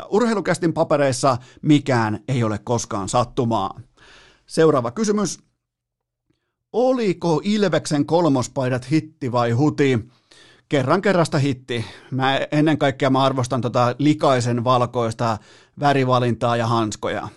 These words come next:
Siis todella, ne varmaan noitten mainosten kanssa pohdittiin pitkään, mutta kyllä ne on pakko olla modernilla tavalla siinä mukana, koska mainostajat kuitenkin tai sponsorit tai yhteistyökumppanit, niin, niin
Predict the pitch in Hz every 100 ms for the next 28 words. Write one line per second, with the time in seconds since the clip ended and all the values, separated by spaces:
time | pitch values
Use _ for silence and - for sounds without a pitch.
0 | - - 147 - 170 160 117 117 127 139
1 | 147 202 220 214 202 185 185 175 147 147
2 | 143 131 - 139 135 123 127 117 131 117
3 | - 120 110 110 - 110 104 - - -
4 | - 139 160 165 165 127 151 135 127 131
5 | 135 131 113 117 110 107 104 _ - 123
6 | 117 113 107 113 110 147 190 185 160 156
7 | 151 143 143 131 127 117 - 135 117 117
8 | 113 117 110 127 127 117 113 113 117 110
9 | 113 - - - 143 131 131 120 131 120
10 | 127 127 120 113 107 110 117 113 113